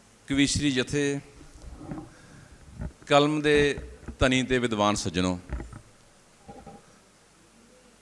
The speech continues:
ਅੱਜ ਦੇ ਤੁਹਾਡੇ ਇਸ ਸਮਾਗਮ ਦੀ ਮੁਬਾਰਕਬਾਦ ਦੇ, ਜ਼ਰੂਰ ਦੇਣੀ ਚਾਹਾਂਗਾ ਪੂਰੀ ਸਾਹਿਤ ਅਕਾਦਮੀ ਦੇ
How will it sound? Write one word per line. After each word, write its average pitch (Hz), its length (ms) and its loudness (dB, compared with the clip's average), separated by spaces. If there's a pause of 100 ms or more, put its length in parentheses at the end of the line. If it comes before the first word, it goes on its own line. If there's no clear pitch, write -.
(420)
ਅੱਜ 147 120 2
ਦੇ 160 140 4
ਤੁਹਾਡੇ 147 400 4
ਇਸ - 160 4
ਸਮਾਗਮ 139 460 2
ਦੀ 143 280 0 (2000)
ਮੁਬਾਰਕਬਾਦ 147 800 6
ਦੇ, 156 240 6 (180)
ਜ਼ਰੂਰ 151 320 8
ਦੇਣੀ 135 260 6
ਚਾਹਾਂਗਾ 120 680 4 (1800)
ਪੂਰੀ 143 220 6
ਸਾਹਿਤ 143 360 2
ਅਕਾਦਮੀ 120 460 0
ਦੇ 113 340 0